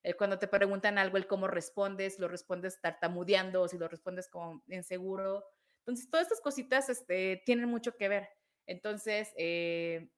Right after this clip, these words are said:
Y son cosas que, evidentemente, pues, una empresa no puede echarse encima o no puede, este, hacerse cargo de ello, pues, porque tú eres el, el, el autor de todo este rollo, ¿no?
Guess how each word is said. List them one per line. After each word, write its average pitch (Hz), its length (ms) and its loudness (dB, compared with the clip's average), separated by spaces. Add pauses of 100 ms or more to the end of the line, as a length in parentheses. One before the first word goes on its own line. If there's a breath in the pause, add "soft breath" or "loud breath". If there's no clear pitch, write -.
(220)
Y 220 100 -2
son 247 220 4
cosas 247 420 6
que, - 80 -2
evidentemente, 175 540 -4
pues, 226 160 -6
una 170 140 -6
empresa 165 340 -4
no 165 160 -10
puede 175 560 0
echarse 165 400 -2
encima 196 420 -6
o 170 40 -6
no 170 160 -8
puede, 180 500 -2
este, 160 720 -6
hacerse 185 320 -2
cargo 196 280 2
de 220 80 2
ello, 220 260 -2 (320)
pues, 170 140 -6
porque - 260 -8
tú 302 280 2
eres 220 360 6
el, 165 160 -2
el, 160 420 -6
el 156 540 -8
autor 175 420 2
de 180 100 2
todo 175 160 -2
este 165 220 -6
rollo, 139 280 -10
¿no? 180 200 -18